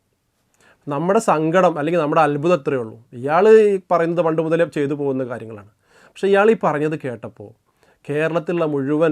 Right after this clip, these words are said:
രാഷ്ട്രീയക്കാരും, കുഞ്ഞാലിക്കുട്ടിയും വി ഡി സതീശനും എം വി ഗോവിന്ദനടക്കം കെ-, കോൺഗ്രസിൻ്റെയും മാർക്സിസ്റ്റിൻ്റെയും ലീഗിൻ്റെയും തുടങ്ങിയ എല്ലാ ആളുകളും കാന്തപുരം മനുഷ്യസ്നേഹി,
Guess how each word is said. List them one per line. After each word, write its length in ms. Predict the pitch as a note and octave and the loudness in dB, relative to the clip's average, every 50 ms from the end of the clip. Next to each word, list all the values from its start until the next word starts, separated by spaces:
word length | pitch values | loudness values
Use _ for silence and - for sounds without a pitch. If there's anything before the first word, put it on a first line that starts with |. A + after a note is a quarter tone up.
| C#3 | 0
രാഷ്ട്രീയക്കാരും, 580 | C3 A#2 - - - A#2+ G#2+ - - G2+ - C3 _ _ _ _ _ _ _ _ _ _ _ _ _ _ _ _ _ _ _ _ _ - - | -4 -6 -8 -12 -16 -16 -16 -16 -18 -20 -20 -20 _ _ _ _ _ _ _ _ _ _ _ _ _ _ _ _ _ _ _ _ _ -14 -10
കുഞ്ഞാലിക്കുട്ടിയും 680 | C#3 B2+ C3 C#3 C#3+ C#3+ C#3+ C3+ C#3+ C3 C3 C#3+ B2+ A#2+ B2+ | -8 -6 -6 -4 -4 -4 -6 -6 -8 -8 -6 -6 -6 -4 -4
വി 40 | C3+ D3+ | -4 -4
ഡി 40 | C#3+ D3+ | -4 -4
സതീശനും 420 | C#3 C3+ C3 A#2 C3+ B2 B2 A#2+ B2 A#2+ | -4 -6 -6 -6 -8 -10 -10 -10 -10 -8
എം 40 | B2 C3+ | -6 -6
വി 80 | D#3 E3 D#3 | -4 -2 0
ഗോവിന്ദനടക്കം 600 | D3+ C#3+ C#3 C3 B2 C3 C3 B2 A#2 - C3 A#2+ - | 0 0 0 -2 -4 -6 -8 -8 -10 -10 -12 -14 -14
കെ-, 120 | - A#2 - _ | -16 -20 -18 _
കോൺഗ്രസിൻ്റെയും 540 | A#2+ A#2 C3 C#3+ C#3+ - D#3+ D#3 D3 C#3 B2+ A#2+ | -12 -10 -10 -10 -10 -8 -8 -6 -6 -6 -6 -8
മാർക്സിസ്റ്റിൻ്റെയും 520 | B2 C3 - D#3 C#3+ - D#3+ D3+ C#3 A#2+ A#2+ | -10 -12 -12 -14 -12 -8 -6 -6 -4 -4 -6
ലീഗിൻ്റെയും 420 | B2+ C3 C#3 D3+ D3 D3+ D3+ B2+ - _ _ _ _ _ _ - | -8 -8 -6 -6 -4 -4 -4 -6 -6 _ _ _ _ _ _ -10
തുടങ്ങിയ 300 | C#3+ D3+ F3+ F#3+ F3+ D#3+ | -8 -6 -4 -2 -2 -2
എല്ലാ 160 | D#3 D#3+ D#3+ E3 F3+ G3 F#3 D#3 | 0 0 0 0 0 0 0 0
ആളുകളും 340 | C#3 B2 A#2+ A#2 A2 G#2 G#2 _ _ _ _ _ _ _ _ _ _ _ _ _ _ _ _ _ _ _ _ - | -2 -4 -8 -12 -16 -18 -18 _ _ _ _ _ _ _ _ _ _ _ _ _ _ _ _ _ _ _ _ -16
കാന്തപുരം 540 | A#2 A#2+ C3+ D#3+ C#3+ C#3 C#3 C3+ B2 G2 D#2+ D#2 _ _ _ _ _ _ _ _ _ _ _ _ _ _ _ _ _ _ _ _ - | -10 -8 -4 -2 -2 -2 -2 -4 -8 -10 -14 -18 _ _ _ _ _ _ _ _ _ _ _ _ _ _ _ _ _ _ _ _ -14
മനുഷ്യസ്നേഹി, 600 | A#2+ D3+ E3 - G3 - - D#3 C#3 B2+ A2+ A2 | -12 -12 -8 -6 -8 -6 -6 -6 -8 -8 -10 -12